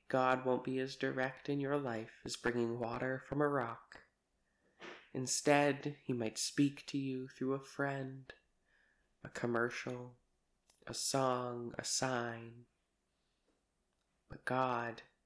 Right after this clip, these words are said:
is there, and he is trying to remind you that he is real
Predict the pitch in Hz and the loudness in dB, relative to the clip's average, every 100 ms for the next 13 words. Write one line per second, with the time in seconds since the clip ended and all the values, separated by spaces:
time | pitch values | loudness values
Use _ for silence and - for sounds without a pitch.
0 | _ _ - 110 - 123 123 117 120 131 | _ _ -12 -4 2 4 4 4 0 -6
1 | - _ _ _ _ _ _ - 120 127 | -18 _ _ _ _ _ _ 0 4 4
2 | 123 - - 147 143 143 147 147 143 143 | 4 2 4 6 6 4 2 -2 0 2
3 | 143 110 107 104 104 107 117 - _ _ | 4 4 2 -2 -8 -12 -14 -20 _ _
4 | _ _ _ - 98 - 120 117 110 117 | _ _ _ -12 -10 -6 -2 -2 -2 0
5 | 131 143 139 131 131 131 | 4 6 6 6 2 -2